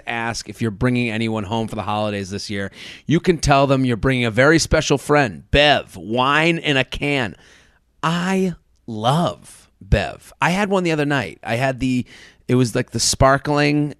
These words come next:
which one was it? It was the, um, it was sparkling and it was delicious. The Glitz and Glam. It was so good. And I, I have to say, it's a great thing to bring to a party. It's a conversation starter. It's something where people go,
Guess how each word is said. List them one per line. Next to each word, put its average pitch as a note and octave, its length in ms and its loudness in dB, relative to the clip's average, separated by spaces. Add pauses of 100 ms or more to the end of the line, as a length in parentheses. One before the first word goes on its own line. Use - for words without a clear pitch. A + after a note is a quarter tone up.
which D#3 240 -2
one C#3 180 0
was G2+ 240 -4
it? C#2+ 140 -14
It B1 100 -6
was A2 220 -2
the, G#2+ 280 -4
um, F#2+ 460 -8 (480)
it C3 60 0
was C3+ 120 2
sparkling A2 1080 0 (180)
and A2+ 180 0
it G#2+ 80 -6
was G#2+ 220 -4
delicious. - 960 -4
The B2 120 -2
Glitz F3 360 0
and D#3+ 100 0
Glam. D3+ 480 -2 (720)
It D#3+ 60 8
was F3+ 180 6
so G#3 400 2
good. E2 460 -6 (100)
And C#3 220 2
I, D#3 120 0
I - 80 -2
have G#3+ 200 -2
to A#3 80 -6
say, G#2 260 -2 (640)
it's - 160 -2
a F3+ 60 2
great D#3+ 300 2
thing F#3+ 120 0
to F#3 60 -2
bring D#3+ 160 0
to D#3 80 2
a D3+ 60 4
party. A#2+ 440 2
It's A2+ 120 -8
a - 40 -12
conversation A#2+ 680 0
starter. A2+ 580 0
It's A2 160 -8
something A#2 340 -6
where A2+ 220 -2
people A2+ 220 -6
go, A2+ 120 0